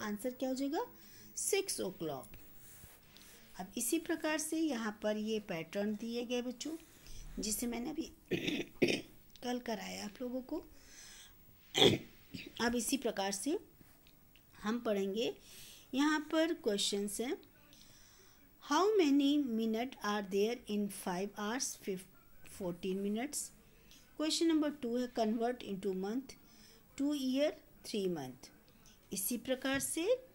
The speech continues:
यहाँ difference करना है आपको और बताना है कि इनके बीच में question number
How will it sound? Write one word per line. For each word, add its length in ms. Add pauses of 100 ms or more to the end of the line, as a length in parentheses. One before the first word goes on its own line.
(160)
यहाँ 300 (140)
difference 460
करना 380
है 160
आपको 280
और 720
बताना 440
है 80
कि 160
इनके 240
बीच 260
में 120
question 300
number 280